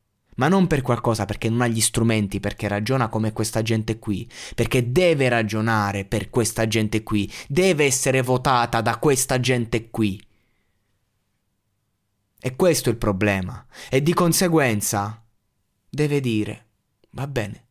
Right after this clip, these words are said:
zona rossa, teatri, cinema e compagnia, spettacoli, chiusi". E anche perché c'è gente che se ne approfitterebbe.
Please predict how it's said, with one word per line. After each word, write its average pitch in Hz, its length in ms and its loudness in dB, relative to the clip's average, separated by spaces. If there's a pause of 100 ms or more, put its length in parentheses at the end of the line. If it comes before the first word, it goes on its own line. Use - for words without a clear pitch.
(300)
zona 139 380 0
rossa, 107 520 -4 (220)
teatri, - 480 -6 (160)
cinema 104 580 -6
e - 140 -12
compagnia, 110 680 -6 (280)
spettacoli, - 760 -10
chiusi". - 460 -2 (2750)
E 127 140 -2
anche 135 260 2
perché 120 240 -2
c'è 117 80 -2
gente 131 280 -2
che 117 80 -6
se - 160 -4
ne 104 60 0
approfitterebbe. 107 1000 -4